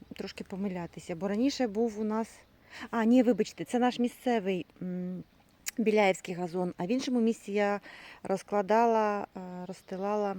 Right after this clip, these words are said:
Дніп-, м, ну, Дніпро, здається, робиться, українські газони. Що хочу сказати, прижився дуже добре, е,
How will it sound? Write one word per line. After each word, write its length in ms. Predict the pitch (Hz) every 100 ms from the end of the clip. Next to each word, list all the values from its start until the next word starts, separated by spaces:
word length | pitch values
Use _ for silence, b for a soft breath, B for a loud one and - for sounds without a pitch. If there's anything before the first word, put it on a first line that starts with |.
| 190 185 -
Дніп-, 520 | 214 160 190 180 -
м, 420 | 185 180 180 180 165 -
ну, 200 | 370 415
Дніпро, 340 | 190 220 220 180
здається, 400 | 156 151 147 156
робиться, 440 | 147 - - 175 _ _
українські 400 | 175 175 - 180
газони. 480 | 170 156 190 175 165 B B B B B B B B B - 202
Що 160 | 202 262
хочу 220 | 269 254
сказати, 460 | - 254 220 196 214
прижився 520 | 220 226 226 240 247
дуже 300 | 196 226 233
добре, 540 | 202 240 277 285
е, 40 | 285